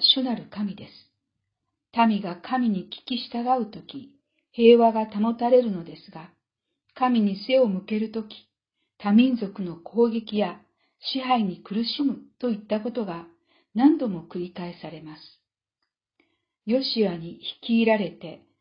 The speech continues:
カナンに入った当時、イスラエルの人々は信仰に燃えていました。神から与えられた修行の地を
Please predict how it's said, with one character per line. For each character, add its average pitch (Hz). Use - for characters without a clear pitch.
カ 254
ナ 262
ン 214
に 180
入 247
っ 233
た 160
当 170
時、 -
イ -
ス 233
ラ 254
エ 240
ル 196
の 160
人 -
々 175
は 156
信 240
仰 254
に 247
燃 233
え 240
て 240
い 220
ま 196
し -
た。 -
神 220
か 175
ら 160
与 208
え 208
ら 202
れ 190
た 170
修 208
行 240
の 233
地 226
を 165